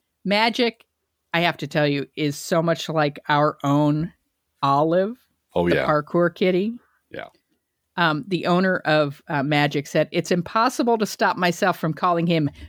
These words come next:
Speaker 1: Magic Man." <laughs> He was described as a shy boy, the runt of his litter. Ha, he's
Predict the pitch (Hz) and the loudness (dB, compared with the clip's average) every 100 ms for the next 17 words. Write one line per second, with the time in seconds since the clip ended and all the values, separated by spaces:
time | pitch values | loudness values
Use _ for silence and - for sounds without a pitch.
0 | _ 147 131 151 185 160 143 147 139 131 | _ -6 -4 0 0 -2 -2 0 0 0
1 | - - - _ _ _ _ - - - | -6 -10 -14 _ _ _ _ -20 -8 -4
2 | - 698 - 294 370 349 302 294 - 247 | -4 -6 -6 -4 0 0 2 0 0 -2
3 | - 277 330 440 254 233 220 208 - 269 | -2 -2 0 0 0 0 0 0 -2 0
4 | 233 226 202 226 247 196 175 - - _ | 2 2 2 2 2 2 0 -2 -12 _
5 | 196 180 196 277 254 196 196 175 190 214 | -2 0 0 0 0 -2 0 -2 -2 0
6 | 247 165 165 247 226 233 - - - _ | 2 2 0 0 0 0 -2 -10 -20 _
7 | _ 277 254 277 - | _ 0 2 0 -2